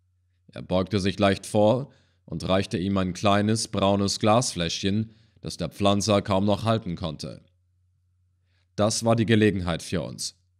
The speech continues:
Ich schlug dem Indio mit der Handkante kräftig in den Nacken, so dass er nach vorn taumelte, auf den Pflanzer fiel und ihn dabei umriss.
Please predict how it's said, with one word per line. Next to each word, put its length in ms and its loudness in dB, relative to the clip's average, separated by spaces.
Ich 240 -10
schlug 300 2
dem 160 2
Indio 420 4
mit 160 4
der 160 0
Handkante 640 0
kräftig 480 0
in 100 0
den 140 2
Nacken, 400 0
so 140 -4
dass 220 4
er 60 6
nach 120 4
vorn 360 4
taumelte, 640 0
auf 240 0
den 180 2
Pflanzer 520 2
fiel 480 2
und 160 -2
ihn 160 2
dabei 340 6
umriss. 640 0